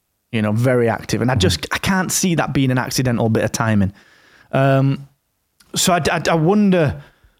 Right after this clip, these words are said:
what's gonna go on there. You know, are we gonna see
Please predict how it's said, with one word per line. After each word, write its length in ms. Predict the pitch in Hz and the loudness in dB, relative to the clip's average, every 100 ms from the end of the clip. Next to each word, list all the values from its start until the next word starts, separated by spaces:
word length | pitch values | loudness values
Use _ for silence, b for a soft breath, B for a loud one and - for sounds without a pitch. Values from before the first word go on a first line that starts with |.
| _ | _
what's 840 | - 156 139 143 147 156 180 147 - | -20 -16 -6 0 2 4 2 2 0
gonna 240 | 170 156 | 0 2
go 260 | 143 139 127 | 2 4 4
on 200 | 120 107 | 2 2
there. 280 | 98 95 101 | 2 2 2
You 120 | 117 | 2
know, 80 | 110 | 2
are 180 | 123 147 | 2 2
we 120 | 143 | 2
gonna 220 | 135 127 | 0 0
see 480 | - 131 117 107 | 0 0 0 0